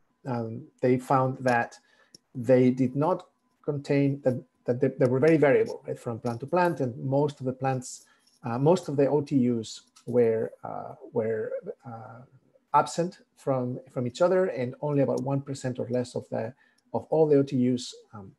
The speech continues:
were shared among all plants. So there was a lot of variation within, at the species level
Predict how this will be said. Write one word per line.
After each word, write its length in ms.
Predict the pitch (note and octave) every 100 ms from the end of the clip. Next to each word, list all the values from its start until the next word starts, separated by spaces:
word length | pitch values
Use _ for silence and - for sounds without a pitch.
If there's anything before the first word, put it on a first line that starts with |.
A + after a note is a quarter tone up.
| _
were 400 | D3+ A#2 A#2+ A2+ A2
shared 360 | - B2+ A#2+
among 180 | A2 A2
all 160 | G#2 -
plants. 300 | - - -
So 80 | -
there 100 | A2+
was 200 | A#2 - _ _ _ -
a 60 |
lot 140 | B2 D3+
of 80 | C#3
variation 680 | C3+ B2 A2+ A2+ A#2+ A2 A2 _ _ _ _ _ -
within, 640 | G#2+ - G#2 G2+ G2 - _ -
at 120 | G#2
the 40 |
species 380 | A#2 - G2 A2+
level 320 | G2+ G2 F2+